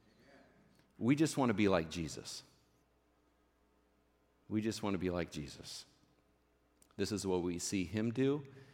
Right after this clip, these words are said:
We want to follow his example. See, move, go.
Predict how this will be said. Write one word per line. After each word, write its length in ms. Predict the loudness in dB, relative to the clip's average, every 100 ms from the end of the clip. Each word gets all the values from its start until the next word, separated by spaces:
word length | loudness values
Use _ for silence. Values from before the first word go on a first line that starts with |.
| -20 _
We 160 | -2 0
want 140 | 0
to 40 | 0
follow 280 | 0 2
his 180 | 0 -2
example. 540 | -4 -2 -4 -4 -6 -8 -14 -20 _ _ _ _ _ _ _ _ _ _ _ -20 -20 -20 _ _ _ _ _ _
See, 440 | -8 2 4 4 0
move, 500 | -4 0 0 0 -4 -12 -6
go. 260 | -2 -2